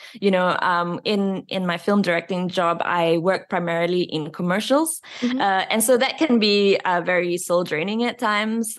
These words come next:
Speaker 1: um, <laughs> 'cause you're just selling stuff. Um, but this I found to be really, really fulfilling, because not only are you tapping into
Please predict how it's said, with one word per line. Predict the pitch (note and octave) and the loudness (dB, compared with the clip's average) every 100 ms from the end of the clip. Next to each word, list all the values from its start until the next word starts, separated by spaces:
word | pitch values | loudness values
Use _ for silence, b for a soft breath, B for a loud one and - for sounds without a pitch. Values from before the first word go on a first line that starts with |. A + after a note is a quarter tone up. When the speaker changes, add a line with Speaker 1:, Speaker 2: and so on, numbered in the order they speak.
| - | -4
Speaker 1:
um, | F#3 F3 F3 E3+ | -2 0 0 0
<laughs> | A3 | -2
'cause | - F4 C#4+ - - - | 0 2 2 0 -6 -6
you're | F3+ | -2
just | F3 E3 | 0 0
selling | E3+ F3 G3 | 0 0 0
stuff. | B3 G#3+ A#3 - D4+ B B C#4 | 0 0 0 -4 -10 B B -8
Um, | - G3 G3 F#3+ F#3+ F#3 - - | -2 0 2 0 -2 -4 -12 -10
but | G3+ A#3 B3 A3+ G3+ F#3 | -2 2 2 2 0 2
this | D4 G#4+ | 2 2
I | - B3 | -2 -4
found | A3+ G#3+ G#3+ | 0 0 -2
to | A3 | -6
be | G3 G3 F#3+ | -6 -4 -4
really, | F3+ F#3 A#3+ B3 G#3+ | -2 0 2 2 0
really | F#3+ G3 | 0 -2
fulfilling, | F#3+ F3+ F3+ A#3+ G#3+ G3+ | -2 -4 0 2 2 -2
because | F#3 G3+ F#3 | -4 -6 -4
not | G3+ A#3 - - | 0 0 0 -2
only | G3+ G3 - | -2 -2 -2
are | F3 | -2
you | F3+ F3+ F3+ F3+ E3+ | -2 0 2 2 2
tapping | F3 G#3 G3+ G3+ | -2 -4 -2 -4
into | F3+ F#3 F3+ F#3 F3+ | -2 -6 -6 0 2